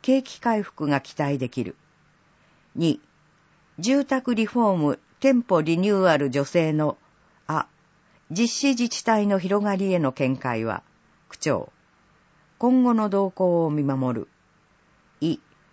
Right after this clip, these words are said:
効果に対する見解と実施に向けた検討は。区長、既存の事業で対応する。三、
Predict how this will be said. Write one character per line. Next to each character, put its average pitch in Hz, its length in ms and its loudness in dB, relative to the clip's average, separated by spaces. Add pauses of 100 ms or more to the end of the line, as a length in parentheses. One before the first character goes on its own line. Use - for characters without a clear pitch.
(560)
効 277 220 2
果 196 160 0
に 156 160 0
対 165 220 0
す 175 140 -4
る 151 120 -2
見 185 240 0
解 170 260 0
と 165 240 0
実 180 360 -8
施 277 100 2
に 262 100 6
向 233 100 4
け 214 140 -4
た 190 140 -4
検 160 280 -2
討 139 280 0
は。 117 160 -4 (1300)
区 - 80 -16
長、 107 340 -2 (1600)
既 - 200 0
存 262 180 4
の 247 160 4
事 226 120 -2
業 175 260 4
で 127 120 0
対 139 280 0
応 123 200 0
す - 160 -8
る。 104 180 -8 (1080)
三、 165 420 -2